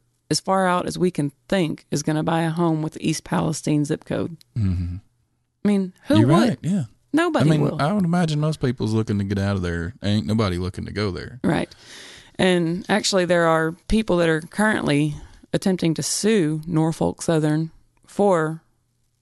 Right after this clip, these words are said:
Speaker 1: decreased property value and stuff like that. But, I mean
Speaker 2: Yeah, but, you know, here's the reason that all of these C D C changes and these E P A changes are gonna matter.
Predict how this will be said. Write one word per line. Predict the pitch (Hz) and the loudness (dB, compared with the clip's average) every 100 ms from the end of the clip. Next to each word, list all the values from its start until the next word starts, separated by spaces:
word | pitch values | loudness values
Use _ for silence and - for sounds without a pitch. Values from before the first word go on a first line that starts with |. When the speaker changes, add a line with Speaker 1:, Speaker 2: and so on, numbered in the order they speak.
| _ - | _ -2
Speaker 1:
decreased | 165 160 170 156 - | 0 0 -2 -4 -4
property | - 180 156 | -4 -2 0
value | 156 160 160 160 | 0 0 2 2
and | 156 | 0
stuff | - 170 - | 0 -2 -2
like | 170 | -4
that. | - 170 - | -2 -4 -2
But, | - 175 | -6 -6
I | - | -2
mean | 160 156 151 - _ _ | -2 -2 -8 -18 _ _
Speaker 2:
Yeah, | - 110 | -2 0
but, | 98 - | 0 -2
you | 110 | 0
know, | 107 | 2
here's | 110 107 101 | 2 2 -2
the | 95 | -2
reason | 101 113 104 92 | 0 0 -2 -4
that | 90 | -4
all | 92 95 | -2 -2
of | 90 | -2
these | 92 90 | -2 -2
C | - 98 | -4 -6
D | 95 | -6
C | 95 - 92 | -6 -4 -6
changes | - 90 90 95 90 87 | -4 -4 -4 -4 -4 -4
and | 85 | -4
these | 90 | -4
E | 92 | -4
P | 92 90 | -2 -2
A | 90 | -2
changes | - 87 87 101 | -2 -4 -4 -6
are | 80 | -8
gonna | 85 85 | -8 -8
matter. | 82 87 92 90 120 | -6 -4 -4 -8 -12